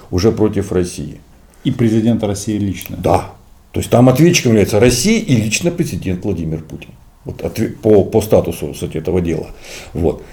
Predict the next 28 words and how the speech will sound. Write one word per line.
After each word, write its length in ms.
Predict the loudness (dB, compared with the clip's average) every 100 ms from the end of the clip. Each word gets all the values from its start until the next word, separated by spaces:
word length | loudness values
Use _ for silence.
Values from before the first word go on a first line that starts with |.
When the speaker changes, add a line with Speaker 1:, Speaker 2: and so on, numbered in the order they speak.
| -6
Speaker 1:
И 60 | -2
там 320 | 2 4 4
последствия 500 | 2 4 2 2 -2
уже 180 | 0 0
будут 340 | 0 -2 0
другие. 540 | -2 -2 -2 -2 -4 -10 -18 -20 -10
То 80 | -4
есть, 140 | -4 -4 -4 2
э, 360 | 4 4 2 0
с-, 80 | -8 -10 -8 2
ну, 200 | 4 4
конечно, 680 | 6 6 6 4 2 2 2
а, 560 | 0 2 2 -2 -4 -6
там, 100 | -6
как 180 | -4 -2
бы 140 | -2 -4 -4
сразу 440 | 2 6 6 4 4
там 200 | 4 6
не 80 |
рубанут 440 | 6 6 6 4 2
свифт, 320 | -2 -2 0
там 140 | -2
и 40 | -4
что-то 180 | -2 0
еще 340 | 0 2 2
и 60 | 2
прочее, 340 | 2 0 0
прочее, 320 | 0 0 -2